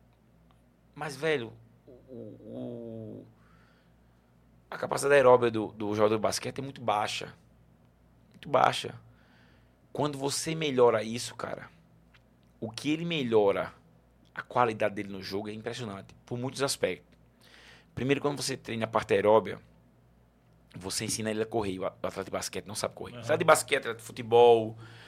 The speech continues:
Speaker 1: atleta de futsal, de handebol, não sabe correr.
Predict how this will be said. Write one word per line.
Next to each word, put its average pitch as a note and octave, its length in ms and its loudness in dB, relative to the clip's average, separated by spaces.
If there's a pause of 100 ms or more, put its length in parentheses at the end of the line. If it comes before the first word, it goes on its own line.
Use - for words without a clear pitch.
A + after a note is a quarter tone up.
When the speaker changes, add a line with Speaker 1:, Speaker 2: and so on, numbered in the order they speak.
(100)
Speaker 1:
atleta - 200 -2
de - 60 -14
futsal, A2 640 10
de G#2 80 -8
handebol, G#2 480 2
não D3 80 -8
sabe - 220 -2
correr. A2 340 -4